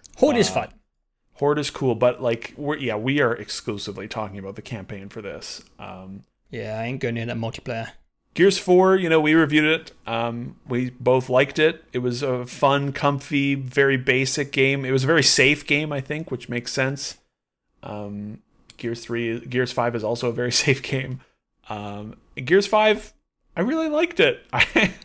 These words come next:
Speaker 1: Yeah.
Speaker 2: I played it, each act I played in one sitting, so it was over in four sittings. It's like
Speaker 1: Mm-hmm.
Speaker 2: ten hours. It looks f-,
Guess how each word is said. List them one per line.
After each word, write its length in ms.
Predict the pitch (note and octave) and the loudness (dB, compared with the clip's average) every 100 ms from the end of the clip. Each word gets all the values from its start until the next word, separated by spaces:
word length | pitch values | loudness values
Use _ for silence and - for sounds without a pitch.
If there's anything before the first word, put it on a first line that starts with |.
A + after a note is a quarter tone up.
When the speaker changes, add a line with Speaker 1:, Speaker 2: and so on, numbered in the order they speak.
| - - | -16 -14
Speaker 1:
Yeah. 840 | D4 C#4+ F4+ G#4 A4 A3+ B2+ A2+ - - C#4 | -8 0 2 2 2 2 2 -4 -4 0 2
Speaker 2:
I 80 | |
played 340 | B3+ - A#3+ B3+ | 2 6 6 6
it, 300 | A#3+ G3+ - _ | 2 0 -8 _
each 260 | - A#3 C#4+ | -2 0 2
act 300 | D#3+ F3+ - | 4 4 4
I 80 | F3+ | 2
played 280 | F3 F3 E3+ | 4 2 2
in 160 | C#3 | 2
one 200 | B2 D#3 | 2 4
sitting, 400 | C3+ D3+ D#3 F#3 | 4 6 6 4
so 180 | - D3 | 4 4
it 40 | |
was 120 | D3+ C#3 | 4 4
over 320 | D3 D#3+ E3+ | 4 4 2
in 80 | C3 | 0
four 280 | - D#3 | 0 0
sittings. 680 | - - F#3+ F3+ F3+ F3+ - - - - | 2 0 2 2 0 -2 -6 -14 -20 -10
It's 100 | C3 | -2
like 120 | B2+ | 4
Speaker 1:
Mm-hmm. 60 | F3+ | 6
Speaker 2:
ten 220 | D#3 D#3+ | 6 6
hours. 600 | D3+ E3+ F3+ F#3 F3+ - - _ _ _ | 6 6 6 4 2 -2 -12 _ _ _
It 120 | C3 | 0
looks 300 | C3 D#3 - - - | 2 2 -2 -8 -10
f-, 400 | - - - - | -8 -8 -10 -16